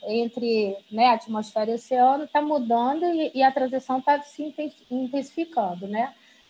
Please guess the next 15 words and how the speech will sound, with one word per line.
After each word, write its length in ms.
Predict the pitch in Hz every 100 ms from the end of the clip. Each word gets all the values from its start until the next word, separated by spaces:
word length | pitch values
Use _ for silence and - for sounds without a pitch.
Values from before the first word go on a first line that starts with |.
| _ 247
Nos 160 | 247
últimos 480 | 285 294 277 277 240
vinte, 280 | 254 262 233
duzentos 540 | 247 240 247 247 226
anos, 240 | 240 269 254
o 220 | 262 247
oceano 400 | 233 240 233 233
absorveu 680 | 226 226 233 220 208 220
um 160 | 214 220 202 -
terço 500 | 254 285 320 - 214
do 180 | 180 196
C 160 | - 208
O 80 | 190
dois, 540 | 185 214 320 349 - _ _ _ _ _ _ -
é, 600 | 196 190 185 180 175